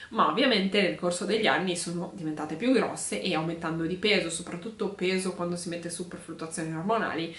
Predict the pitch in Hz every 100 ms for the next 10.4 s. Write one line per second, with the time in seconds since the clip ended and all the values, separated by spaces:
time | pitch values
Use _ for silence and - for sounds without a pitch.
0 | - - - - 175 170 165 175 156 175
1 | 196 190 - 160 165 - - - 147 -
2 | 160 151 156 - 165 165 214 165 - 165
3 | 165 - 175 151 160 160 - 180 175 -
4 | 175 185 233 196 175 175 190 202 - 180
5 | 175 - - - - 196 196 185 185 180
6 | 196 185 185 180 175 196 190 220 220 -
7 | 180 180 175 160 170 170 349 208 170 175
8 | - 196 202 151 170 165 160 160 151 -
9 | 165 214 - 160 165 160 156 156 - 135
10 | 147 240 156